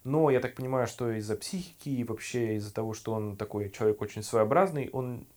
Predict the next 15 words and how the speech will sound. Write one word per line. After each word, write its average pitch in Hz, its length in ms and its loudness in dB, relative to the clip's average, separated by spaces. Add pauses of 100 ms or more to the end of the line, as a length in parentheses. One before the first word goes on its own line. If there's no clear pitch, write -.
её 120 300 2
либо 113 580 -2
не 120 120 -6
слушал, 175 540 0 (360)
либо 143 260 2
очень 120 380 2
предвзято 110 400 0
относился 107 540 -4
к - 100 -20
её 110 100 -2
мнению. 151 400 0
В 120 80 -2
итоге 127 420 0 (320)
они 127 300 -2
расстались 113 600 2